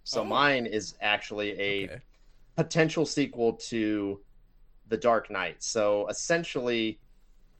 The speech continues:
Speaker 1: in just in this headcanon, again, this is just me shooting stuff out, having shits and giggles type stuff. So for me,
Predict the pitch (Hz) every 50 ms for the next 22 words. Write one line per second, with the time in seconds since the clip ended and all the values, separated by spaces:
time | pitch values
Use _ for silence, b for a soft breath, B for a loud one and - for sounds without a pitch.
0 | - - - - - - 139 131 127 113 - - - 147 143 - - - - 120
1 | 120 113 107 101 92 131 139 131 - - 135 123 110 104 - 127 117 110 107 101
2 | 98 98 117 107 101 101 98 139 - - 139 117 - - 123 113 - - 113 113
3 | 110 104 101 87 - - 139 139 113 127 120 110 - 127 117 107 - 110 104 104
4 | 101 101 98 95 - - - - 113 117 113 117 117 110 104 - - 123 120 -
5 | - 113 101 95 104 98 95 98 95 - - - 101 92 92 - - - 98 95
6 | 90 - - - - - - - - - - _ - - - - 120 117 117 107
7 | - - 117 110 120 143 156 143 131 120 117 110 -